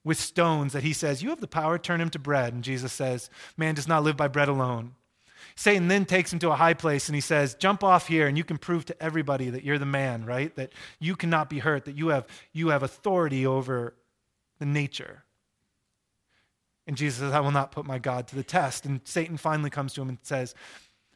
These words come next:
"Look at all the land around you. If you just bow down to me and to worship, I will give you all of this."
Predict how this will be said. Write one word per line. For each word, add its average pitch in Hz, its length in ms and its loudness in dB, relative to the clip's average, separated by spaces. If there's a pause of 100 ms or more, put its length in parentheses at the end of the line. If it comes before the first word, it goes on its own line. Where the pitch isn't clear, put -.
(240)
"Look 185 260 -2
at 214 100 -4 (100)
all 170 200 4
the 196 80 0
land 151 360 2
around 135 420 -2
you. 117 220 -16 (1600)
If 139 140 -10
you 202 140 0
just 156 240 -8
bow 143 200 2
down 151 260 0
to - 100 -12
me 139 200 -2
and 120 100 -6
to 123 60 -10
worship, 123 560 -6 (960)
I 190 140 2
will 156 100 0
give 185 240 2
you 131 140 -2
all 185 180 -2
of 110 140 -14
this." - 600 -18